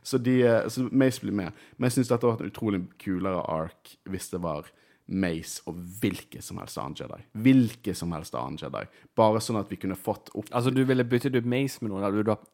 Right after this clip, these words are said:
Speaker 2: en
Speaker 1: Nei.
Speaker 2: annen Jedi med Mace?
Speaker 1: Jeg vil ha Mace og en annen Jedi, eller Mace og Padme, liksom. Hvis det ikke
Speaker 2: Istedenfor Binks.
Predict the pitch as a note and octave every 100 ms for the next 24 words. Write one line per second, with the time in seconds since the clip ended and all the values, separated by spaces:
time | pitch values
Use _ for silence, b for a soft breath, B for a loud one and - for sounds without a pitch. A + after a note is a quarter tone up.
0 | _ - F3+ D3 D#3 D#3+ D3+ C#3 D3 C#3+
1 | G2 F#2+ E2 - D#3+ D#3 E3 D#3+ D3+ -
2 | B2+ G#2 A#2+ A#2 A2+ F2+ E2+ A2+ B2 C#3
3 | B2 G2 - - G#2 - - B B B
4 | - B2 - F#2+ D#2+ D2 A#2 A#2+ A#2 b
5 | b C#3 - C#3 A#2+ A2+ G#2 G#2+ F#2 -